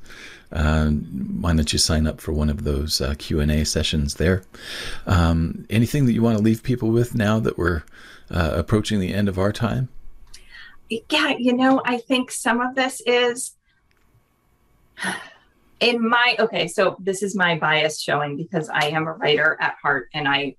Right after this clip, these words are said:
Speaker 2: filter I, everything I do, I, I understand through writing. But the more you can write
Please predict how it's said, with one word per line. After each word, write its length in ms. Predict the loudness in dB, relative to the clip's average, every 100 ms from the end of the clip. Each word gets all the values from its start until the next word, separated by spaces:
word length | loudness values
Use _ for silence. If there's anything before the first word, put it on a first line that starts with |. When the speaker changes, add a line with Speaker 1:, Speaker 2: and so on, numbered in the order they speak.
| -8
Speaker 2:
filter 480 | -2 -2 2 0 2
I, 80 | 2
everything 520 | 2 2 0 -2 0
I 140 | 0 -2
do, 380 | -4 -2 -2 0
I, 300 | -2 -2 -6 -16 -20 _
I 180 | -2 -2 0
understand 640 | 0 -2 -2 -2 -2 -2
through 160 | -4 -2
writing. 380 | 0 0 -2 -8 -18 _ _ 0
But 140 | 0
the 80 | 2
more 360 | -2 2 2 2
you 260 | -2 -8
can 260 | -10 -8 -6
write 520 | 0 0 0 -6 -14